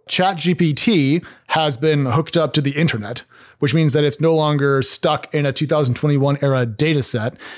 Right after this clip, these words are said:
And this has been rolling out, uh, incrementally across different parts of the, the Open A I product stack, but now is out for paid Chat G P T customers. And I tried to go play with this, and it turns out that I need to actually give them money.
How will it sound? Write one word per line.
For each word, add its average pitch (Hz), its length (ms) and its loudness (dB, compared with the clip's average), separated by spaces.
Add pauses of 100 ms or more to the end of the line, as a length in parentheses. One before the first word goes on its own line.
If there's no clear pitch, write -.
(120)
And 156 160 2
this 185 140 2
has 196 100 0
been 156 220 0
rolling 160 380 2
out, 139 240 0 (120)
uh, 151 240 2
incrementally 160 720 2 (380)
across 147 320 -2
different 151 580 -2
parts 151 260 0
of 143 220 0
the, 139 220 0
the 139 160 -2
Open 147 200 2
A 139 120 2
I 131 200 0
product 143 420 -2
stack, - 400 -4
but 147 140 -2
now 165 560 0 (300)
is 160 260 2
out 156 260 -2
for 151 540 0 (100)
paid 160 460 0
Chat 156 240 -2
G 151 100 0
P 127 140 0
T 135 160 0
customers. 131 500 -2 (360)
And 160 180 -2
I 151 80 -2
tried 175 180 0
to 165 60 0
go 151 100 2
play 175 220 0
with 151 100 0
this, 147 260 2
and 147 140 0
it 139 180 -2
turns 160 260 2
out 147 80 2
that 139 100 -2
I 135 40 0
need 143 200 2
to 143 60 2
actually 135 340 0
give 135 200 0
them 123 220 2
money. 139 300 2